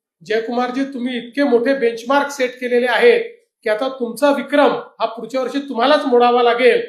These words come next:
आणि यापेक्षा अधिक चांगलं काय करता येईल, अधिक सेवा कशी करता येईल. कारण आपल्याला माहिती आहे, जवळपास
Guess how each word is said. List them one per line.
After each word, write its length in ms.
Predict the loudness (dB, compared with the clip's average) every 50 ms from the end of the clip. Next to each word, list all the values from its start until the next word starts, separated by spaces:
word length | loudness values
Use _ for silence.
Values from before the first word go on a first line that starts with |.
| -10 _ _ _ _
आणि 140 | -4 0 2
यापेक्षा 420 | 2 2 2 0 -4 -4 -2 0
अधिक 240 | 0 2 2 0 0
चांगलं 360 | -2 -2 -4 -2 0 -2 0
काय 180 | 0 0 0 0
करता 360 | 0 0 -2 -2 0 0 2
येईल, 400 | 2 4 4 4 2 2 0 -2 -8 _ -6
अधिक 260 | -2 0 2 2 2 2
सेवा 340 | 0 0 0 2 2 2
कशी 280 | 2 0 -2 -4 -4 -4
करता 340 | -2 -2 -4 0 2 2 4
येईल. 500 | 4 6 6 8 8 6 6 2 0 -6 -14 _ _ _ -20 -20 _ -4
कारण 340 | 0 2 2 4 4 4 2 2 0 -4 -10 -16 -20 _ -12
आपल्याला 360 | -12 -10 -6 -4 -4 -4 -4
माहिती 360 | -4 -4 -4 -4 -4 -4 -2
आहे, 220 | 0 0 0 -2 -4 -8 -12 _ _ _ _ _ _ _ _ _ _ _ _ _ _ _ _ _ _ _ _ _ _ _ _ _ _ _
जवळपास 640 | -4 -2 0 0 0 0 0 0 0 0 0 -2 -4